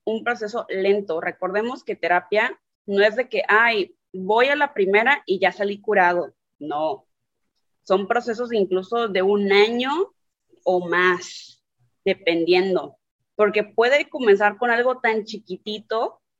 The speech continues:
con algo muchísimo más complejo. No por nada dicen de que un océano se, e-, está, pues, así que reunido por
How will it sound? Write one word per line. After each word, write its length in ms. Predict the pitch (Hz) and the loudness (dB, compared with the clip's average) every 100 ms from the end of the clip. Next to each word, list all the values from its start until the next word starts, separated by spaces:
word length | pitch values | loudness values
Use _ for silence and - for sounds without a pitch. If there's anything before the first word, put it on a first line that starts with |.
| _ _ | _ _
con 280 | - 202 196 | -6 0 4
algo 640 | 190 208 214 247 262 262 _ _ | 4 4 2 2 0 -4 _ _
muchísimo 640 | - 185 185 196 208 190 185 | -8 -6 -6 -8 -4 -2 0
más 300 | 180 190 - | 0 -2 -6
complejo. 840 | 233 220 214 214 214 220 170 - _ _ _ _ _ _ - | -4 -4 -4 0 0 0 -6 -8 _ _ _ _ _ _ 0
No 220 | 214 214 | 0 2
por 200 | 233 233 | -2 0
nada 280 | 226 226 226 | 0 0 -4
dicen 400 | 214 202 214 214 | -6 -8 -6 -4
de 180 | 190 - | -4 -4
que 460 | 175 175 165 - _ | -2 0 0 -4 _
un 600 | 196 196 202 202 196 196 _ | 2 2 2 -2 -4 -8 _
océano 720 | 190 190 - 185 185 185 185 | -12 -10 -2 2 2 2 0
se, 760 | 196 - 170 160 165 156 151 - _ _ _ | -2 -2 0 2 2 0 -4 -8 _ _ _
e-, 160 | - 185 | -4 -2
está, 460 | - 196 196 196 196 | -2 -4 0 0 2
pues, 180 | 208 202 | -2 -2
así 140 | 202 | -6
que 460 | 208 202 202 175 - | -4 0 0 -2 -2
reunido 540 | 196 190 185 202 220 | 2 2 2 -2 -4
por 340 | - 208 180 | -2 0 -2